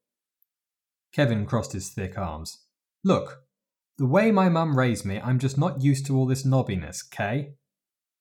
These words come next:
She smiled. "Don't worry. You'll get used to it soon." "All right, everyone," a loud female voice interrupted them. "All attention on me, and I'll show you how to properly mount your brooms."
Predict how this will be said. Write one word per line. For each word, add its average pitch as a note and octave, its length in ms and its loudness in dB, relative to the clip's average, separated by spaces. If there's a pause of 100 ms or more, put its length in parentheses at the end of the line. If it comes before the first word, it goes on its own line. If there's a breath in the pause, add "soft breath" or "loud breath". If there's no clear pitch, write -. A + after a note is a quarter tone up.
She - 160 -8
smiled. D#2+ 580 -6 (560)
"Don't F#3+ 180 0
worry. F2 380 -4 (540)
You'll G3+ 140 2
get C#3+ 160 2
used A#2 240 0
to G2+ 80 -4
it E2+ 120 -6
soon." E2 380 -10 (960)
"All A3 220 4
right, A3 320 4
everyone," G#3+ 760 4 (580)
a A2+ 60 -4
loud G#2 300 0
female G2+ 400 -2
voice F#2+ 300 -4
interrupted F#2 560 -6
them. D#2 160 -14 (560)
"All A3+ 260 6
attention A3 440 2
on A3+ 180 4
me, G3 460 0 (100)
and D#3 100 2
I'll E3+ 120 4
show F3+ 180 2
you G3+ 200 2
how F#3+ 140 2
to - 120 -4
properly - 420 2
mount F#3 300 4
your F#3+ 160 4
brooms." A#2+ 680 0